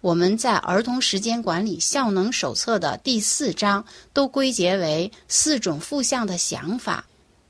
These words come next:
所以一鸣妈妈看到孩子行为的时候着急了，但是马上就意识到是自己的想法在起作用，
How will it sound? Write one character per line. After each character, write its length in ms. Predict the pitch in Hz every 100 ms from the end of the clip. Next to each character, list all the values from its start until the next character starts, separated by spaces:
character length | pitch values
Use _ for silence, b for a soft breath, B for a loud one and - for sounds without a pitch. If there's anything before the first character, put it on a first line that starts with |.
| _
所 120 | - 302
以 140 | 294
一 160 | 285 302
鸣 220 | 269 247
妈 180 | 269 269
妈 140 | 214
看 280 | - - 285
到 140 | 214
孩 220 | 190 160
子 100 | 165
行 260 | 214 - 170
为 140 | 208
的 140 | 170 185
时 180 | - 160
候 260 | - 175 - B B
着 240 | 277 269
急 280 | 254 151 165
了， 240 | 220 185 B B
但 160 | - 247
是 120 | 233
马 200 | 208 165
上 320 | - 269 254
就 140 | 190 175
意 160 | 196
识 180 | 170 175
到 220 | 185 165 - B
是 240 | - 226
自 160 | 220 247
己 120 | 180
的 80 | 170
想 320 | - 139 180
法 240 | - - - b b
在 200 | 202 180
起 180 | -
作 260 | 151 254 233
用， 260 | 165 156